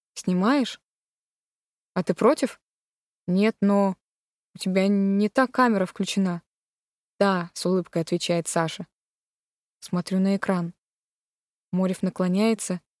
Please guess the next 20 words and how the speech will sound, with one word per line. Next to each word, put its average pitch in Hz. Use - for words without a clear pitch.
и 190
оставляет 190
легкий 196
поцелуй 190
на 196
моей 185
щеке. 185
Наблюдая 208
за 202
нами 202
со 190
стороны, 196
и 180
сердце 226
увеличивается 190
в 190
размерах. 196
Неужели 196
это 208
мы? 208